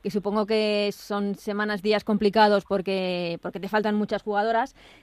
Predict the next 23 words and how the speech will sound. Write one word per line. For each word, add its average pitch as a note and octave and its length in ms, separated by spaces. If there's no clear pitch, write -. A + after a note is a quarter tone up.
eh, F3+ 1040
el G3+ 160
domingo, B3 560
eh, G3 380
en G3+ 180
Huelva B3 320
frente A#3+ 300
al G#3 60
Sporting, A#3 680
que, G3 460
que G#3 160
se - 160
ha G3 60
convertido A#3 540
como A#3+ 180
una G3 100
especie G#3+ 360
de B3 100
bestia G3+ 280
negra A#3+ 280
para F3+ 180
el E3+ 100
Barça. F#3 360